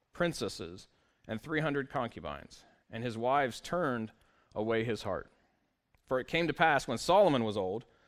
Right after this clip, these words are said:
that his wives turned away his heart after the, after other gods, and his heart was not perfect with the Lord his God, as was the heart of David his father."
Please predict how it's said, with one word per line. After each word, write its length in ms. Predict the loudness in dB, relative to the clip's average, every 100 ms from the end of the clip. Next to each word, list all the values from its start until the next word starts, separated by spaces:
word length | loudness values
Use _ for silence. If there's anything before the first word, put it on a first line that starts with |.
| _ _ 0
that 100 | 2
his 140 | 4
wives 340 | 6 6 6 -2
turned 340 | 0 0 4
away 220 | 6 6
his 220 | 6 2
heart 260 | 4 4 6
after 260 | 4 2 -4
the, 240 | -2 -6 _
after 340 | 0 0 0 0
other 200 | 2 2
gods, 500 | 0 -2 -6 -16 -20 _ _ _ _ _ _
and 140 | -4 0
his 200 | 0 4
heart 340 | 4 4 2
was 160 | -2 0
not 340 | 0 0 -2
perfect 500 | -2 -2 -6 -18 -20 -20 _ _ _ _ _ _ _ -4
with 160 | -2
the 100 | 0
Lord 220 | 0 0 -2
his 200 | -6 -4
God, 380 | -6 -6 -10 -20 _ _ _ _ _ _ _ _ _ _ _ _
as 240 | 0 0 0
was 200 | -2 -2
the 120 | -4
heart 240 | -2 -2
of 200 | -4 -6
David 300 | -6 -4 -6
his 160 | -8 -14
father." 440 | -10 -10 -10 -16